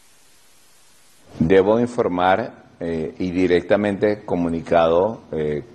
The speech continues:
por la persona de Edmundo González Urrutia,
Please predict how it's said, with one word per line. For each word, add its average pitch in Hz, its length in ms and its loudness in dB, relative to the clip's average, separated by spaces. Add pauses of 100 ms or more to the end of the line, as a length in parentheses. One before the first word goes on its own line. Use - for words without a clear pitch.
(380)
por 87 240 2
la 80 100 0
persona 80 460 -2
de 90 80 4
Edmundo 85 260 -4
González 85 480 0
Urrutia, 110 440 -2